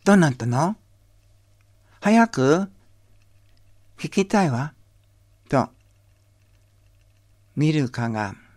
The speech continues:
言いました。みんなは、イエス様を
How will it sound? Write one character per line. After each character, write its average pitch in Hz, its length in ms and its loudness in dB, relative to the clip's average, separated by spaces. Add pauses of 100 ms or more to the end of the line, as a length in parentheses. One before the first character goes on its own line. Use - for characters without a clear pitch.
(460)
言 123 180 -2
い 123 40 -2
ま 117 220 -6
し - 160 -18
た。 107 260 -16 (4000)
み 190 160 2
ん 262 300 8
な 226 140 6
は、 151 260 2 (1600)
イ 180 100 2
エ 220 60 6
ス 208 120 -4
様 160 380 4
を 127 560 2